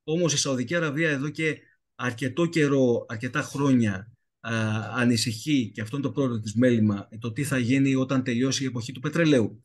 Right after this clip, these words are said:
Είναι ακόμα μακριά. Είναι πάρα πολύ σημαντικό αυτό για τη, για τη Σαουδική Αραβία. Είναι εξαιρετικά σημαντικό.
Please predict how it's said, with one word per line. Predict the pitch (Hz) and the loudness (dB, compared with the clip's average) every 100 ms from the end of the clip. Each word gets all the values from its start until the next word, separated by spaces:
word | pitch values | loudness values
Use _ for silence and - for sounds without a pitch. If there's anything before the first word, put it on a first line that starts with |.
| _ _ | _ _
Είναι | - 131 131 | -2 2 2
ακόμα | 131 143 | 2 0
μακριά. | 139 135 151 147 104 - _ _ _ 131 | 0 0 2 2 2 -6 _ _ _ -4
Είναι | 139 | -2
πάρα | 170 156 | 2 2
πολύ | 127 | 2
σημαντικό | 110 110 101 104 | 0 -4 -6 -8
αυτό | 101 110 | -12 -10
για | 101 | -10
τη, | 98 - | -8 -8
για | 123 110 | -4 -2
τη | |
Σαουδική | 110 104 101 107 | -2 -2 -4 -4
Αραβία. | 98 95 104 | -6 -8 -10
Είναι | 143 135 | -6 -4
εξαιρετικά | 147 160 131 - 202 | -2 -2 -4 -4 -2
σημαντικό. | 147 123 101 98 - | 0 -2 -4 -8 -16